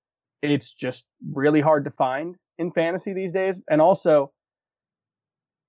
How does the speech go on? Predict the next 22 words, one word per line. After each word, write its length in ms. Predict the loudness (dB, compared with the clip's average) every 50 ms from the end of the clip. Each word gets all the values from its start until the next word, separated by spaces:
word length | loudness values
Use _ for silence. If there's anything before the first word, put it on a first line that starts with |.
| _ _ _ -10 -8
to 100 | -6 -4
me, 240 | -2 0 2 2 2
it's, 480 | 2 0 -4 -10 -10 -10 -10 -12 -16 _
speed 600 | _ -16 -16 -14 -10 -6 -4 -2 0 2 2 2
is 240 | 4 2 2 0 -2
sort 320 | -6 -2 0 2 4 4 4
of 140 | 2 2
like 220 | 0 -2 -2 -4 -6
velocity 640 | -10 -8 -4 -2 -2 -2 -2 -4 -8 -6 -6 -4 -4
with 180 | -4 -6 -6
pitchers, 440 | -4 -4 -4 -4 -4 -4 -4 -4 -2
where 160 | -2 -2 0
it's 120 | -2 -4 -8
kind 360 | -10 -8 -6 -6 -4 -4 -4
of 100 | -2 -2
a, 260 | -2 -2 -2 -2 -2
uh, 300 | -2 0 0 0 -2 -2 -4 -10 _ _ _ _ _ _ _ _ _ _ _ _ _ _ _ _ _ -2
it's 200 | -2 -2 -2 -2
kind 260 | -2 0 2 2 2
of 80 | 2
a 60 | 0 -2
proxy 600 | -4 -4 -2 0 0 0 -2 -6 -12 -14 -12